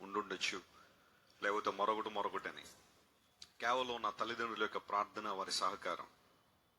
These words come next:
మరి ఆ టైంలో దేవుని సేవకు వారు వచ్చిన తర్వాత ప్రభు కోసం ఎన్నో శ్రమలు, ఇబ్బందులు, నిందలు, అవమానాలు ఎదుర్కొని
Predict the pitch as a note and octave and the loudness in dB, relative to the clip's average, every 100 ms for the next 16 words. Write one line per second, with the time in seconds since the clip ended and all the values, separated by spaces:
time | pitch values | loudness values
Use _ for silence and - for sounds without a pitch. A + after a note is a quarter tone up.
0 | _ _ - G2+ G#2 B2+ C3+ B2+ A#2 A2+ | _ _ -2 0 2 2 0 2 2 2
1 | G#2+ - - - _ _ _ - C3 B2 | -2 -6 -20 -20 _ _ _ -2 -2 0
2 | A#2+ A#2 G2+ G#2+ G#2 G#2 - A#2+ G#2 G2+ | 0 2 2 2 0 0 0 -2 0 0
3 | G2+ G#2 - G2+ G#2+ A2+ G#2 F#2+ F#2+ F2+ | 0 -2 -2 -2 -2 0 0 0 -2 -6
4 | A2+ D3 E3+ - A2+ A2+ F2 F2+ G#2 G#2 | -2 0 2 2 2 0 -2 -4 -2 -2
5 | E2 E2+ F#2 F#2+ F#2+ F#2 G2 F#2+ F2+ F2+ | -4 -6 -6 -2 0 0 -2 -4 -4 -4
6 | F#2+ - G2 F2+ | -4 -2 -2 -4